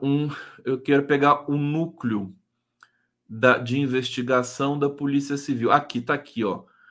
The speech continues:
Ca-, o caso está a cargo da Delegacia de Repressão aos Crimes contra a Ordem Tributária, na área de combate à corrupção ao crime organizado da Polícia Civil do D F. A operação foi batizada de Nexon.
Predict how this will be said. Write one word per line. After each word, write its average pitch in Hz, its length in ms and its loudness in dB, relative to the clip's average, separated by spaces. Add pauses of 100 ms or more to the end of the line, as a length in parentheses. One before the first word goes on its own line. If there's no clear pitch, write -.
(440)
Ca-, 151 320 8
o 135 140 -2
caso 180 320 6
está 165 240 4
a 139 60 6
cargo 160 440 4
da 143 120 4
Delegacia 135 760 2
de 156 80 -4
Repressão 139 680 -2
aos 127 240 -2
Crimes 160 460 -8
contra 151 380 -2
a - 20 4
Ordem 139 460 0
Tributária, 143 1000 -2 (1080)
na 123 160 4
área 135 220 6
de - 120 -12
combate 123 420 -2
à 123 40 -10
corrupção 120 540 -4
ao 127 120 -4
crime 131 220 -6
organizado 120 640 -2
da 127 80 0
Polícia 117 400 -12
Civil 123 340 -8
do 131 160 -8
D 131 280 0
F. - 300 -18
A 110 220 -6
operação 127 580 -2
foi 143 160 -2
batizada 131 680 0
de 127 280 -6
Nexon. 120 720 -4